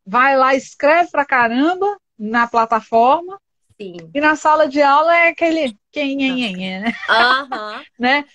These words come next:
Speaker 1: A
Speaker 2: É.
Speaker 1: preocupação dele era essa. Como é que eu faço, de repente, se eu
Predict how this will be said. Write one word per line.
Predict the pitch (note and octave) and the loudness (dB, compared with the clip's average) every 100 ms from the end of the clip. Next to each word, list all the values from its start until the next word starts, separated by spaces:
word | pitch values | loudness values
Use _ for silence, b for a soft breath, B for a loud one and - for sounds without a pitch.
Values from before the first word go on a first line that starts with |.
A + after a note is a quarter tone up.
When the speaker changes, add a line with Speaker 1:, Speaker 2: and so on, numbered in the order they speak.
| b - | b -2
Speaker 1:
A | C#4 | 0
Speaker 2:
É. | A#3 | 0
Speaker 1:
preocupação | D#4+ D4 D4+ D4+ D4 C#4 | 0 2 0 0 -4 2
dele | C#4 D4+ | 4 4
era | D#4 D#4+ F4 | 4 4 4
essa. | C#4+ C4+ C4 C#4+ | 4 4 0 -4
Como | D#4+ | -2
é | G4 G#4+ | 0 2
que | |
eu | G4+ | 0
faço, | - C#4+ D#4 E4+ D#4+ - - A3+ | 0 2 2 2 -2 -8 -12 -6
de | B3 | 0
repente, | C4 - C#4 D4+ C#4+ - | 0 0 0 0 -2 -6
se | - | 0
eu | C4+ C4+ | 4 4